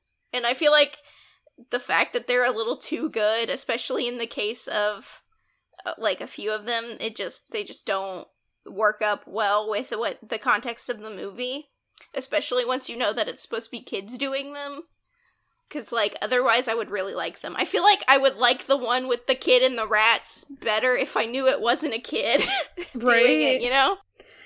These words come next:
Speaker 2: Yeah, like, if it was just some, like, person who's obsessed with medieval <laughs> torture.
Speaker 1: Yeah, like, I don't know how a ten-year-old would be able to pull that off, but, like, I don't know, someone in their, their, like, twenties or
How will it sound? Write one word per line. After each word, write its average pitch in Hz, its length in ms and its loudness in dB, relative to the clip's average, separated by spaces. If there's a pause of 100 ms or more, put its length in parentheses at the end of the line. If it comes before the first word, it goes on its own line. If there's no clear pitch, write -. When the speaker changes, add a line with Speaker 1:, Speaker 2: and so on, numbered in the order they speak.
Speaker 2:
Yeah, 233 260 4
like, 254 200 4
if 330 80 6
it 311 60 4
was 320 180 2
just 320 200 0
some, 294 300 4
like, 277 260 2 (360)
person 262 380 0
who's 262 180 0
obsessed - 580 -2
with 220 160 -6
medieval 214 480 -6
<laughs> - 0 -
torture. - 460 -2 (920)
Speaker 1:
Yeah, 247 640 6
like, 254 340 2 (720)
I 311 60 -6
don't 403 180 0
know 415 120 2
how 392 200 2
a 339 60 0
ten-year-old 359 600 -2
would 330 140 -6
be 302 140 -2
able 285 160 -4
to 339 100 -6
pull 311 280 -8
that 285 200 0
off, 294 460 4
but, 254 160 -4
like, 254 340 -2 (560)
I 277 80 6
don't 339 180 4
know, 320 200 0
someone 339 360 0
in 339 160 -2
their, 285 280 -2 (400)
their, 262 180 2
like, 262 260 -4
twenties 254 520 -8
or 233 80 -6